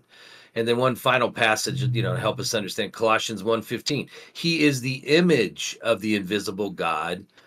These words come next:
the firstborn over all creation." So, you know, in other passages, Jesus, for instance, uh,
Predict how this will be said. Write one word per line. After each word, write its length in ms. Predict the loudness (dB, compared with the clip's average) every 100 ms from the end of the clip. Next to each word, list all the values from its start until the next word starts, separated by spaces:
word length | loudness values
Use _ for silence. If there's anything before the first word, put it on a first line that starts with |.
| _ -8
the 120 | -6
firstborn 840 | -6 -2 0 0 -4 -4 -4 -4 -4
over 400 | -6 -4 -6 -6
all 420 | -6 -6 -8 -10 -14
creation." 680 | -8 -6 -6 -8 -16 -12
So, 460 | -4 0 2 0 -2 -14 -20 _ -2
you 80 | 2
know, 100 | 6
in 60 |
other 200 | 6 4
passages, 680 | 4 2 2 -2 -4 -4 -4
Jesus, 480 | -4 -2 -2 -4 -2
for 140 | 0
instance, 560 | 0 0 -2 -4 -2 -2
uh, 300 | 0 0